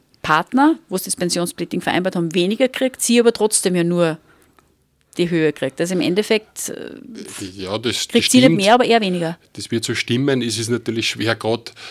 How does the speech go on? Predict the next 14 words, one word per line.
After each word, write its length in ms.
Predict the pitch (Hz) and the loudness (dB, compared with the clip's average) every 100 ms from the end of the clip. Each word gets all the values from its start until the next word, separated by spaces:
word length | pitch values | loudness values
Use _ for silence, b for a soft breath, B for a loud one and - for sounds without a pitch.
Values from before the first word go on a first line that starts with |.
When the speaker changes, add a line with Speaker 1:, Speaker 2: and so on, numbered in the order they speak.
| B B | B B
Speaker 2:
in 180 | 110 | -8
der 100 | 104 | -2
Lebensphase, 760 | 101 104 127 - - 104 110 110 | 0 0 -2 -2 2 2 2 0
wo 100 | 113 | -2
es 100 | 107 | -2
ums 180 | 107 - | -4 -2
Pensionssplitting 840 | 113 101 107 117 - 113 107 107 | -2 -2 -2 -4 -4 -8 -4 -6
geht, 240 | 101 113 - | -2 -2 -2
dass 100 | 107 | -4
man 140 | 107 | -4
da 100 | 113 | -2
schon 140 | 107 113 | -2 -2
sagen 260 | 110 110 | 0 0
kann, 320 | 113 113 104 | 0 -2 -2